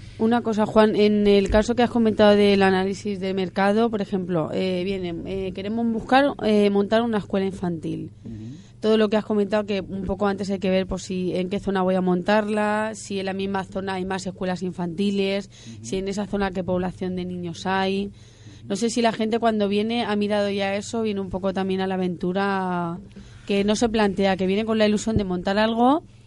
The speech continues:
Speaker 1: a lo mejor ni llegan a tener capital para montarlo y ni han mira-, mirado esas opciones.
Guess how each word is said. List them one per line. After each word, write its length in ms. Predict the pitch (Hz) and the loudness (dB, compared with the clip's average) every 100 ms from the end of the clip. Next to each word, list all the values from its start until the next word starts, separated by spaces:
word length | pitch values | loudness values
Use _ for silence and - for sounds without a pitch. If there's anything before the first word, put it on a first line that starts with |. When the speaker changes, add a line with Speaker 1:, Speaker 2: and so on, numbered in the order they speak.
| - - - - | -20 -20 -18 -10
Speaker 1:
a 40 | |
lo 60 | 190 | -6
mejor 320 | 185 214 220 | -2 0 2
ni 220 | 208 196 | 2 0
llegan 260 | 190 196 214 | 0 2 0
a 60 | 208 | 0
tener 280 | 208 202 | 0 0
capital 420 | 202 202 202 196 196 | 0 -2 -2 -2 -2
para 160 | 196 | -2
montarlo 760 | 196 190 185 220 226 240 247 269 | -2 -4 -2 0 0 2 2 0
y 140 | 226 | -2
ni 140 | 196 190 | -4 -4
han 160 | 190 | -4
mira-, 340 | 196 196 185 127 | -4 -4 -6 -6
mirado 400 | 190 190 190 190 | -4 -2 0 0
esas 180 | 190 190 | -2 -6
opciones. 600 | 175 - 175 175 165 | -8 -4 -4 -4 -6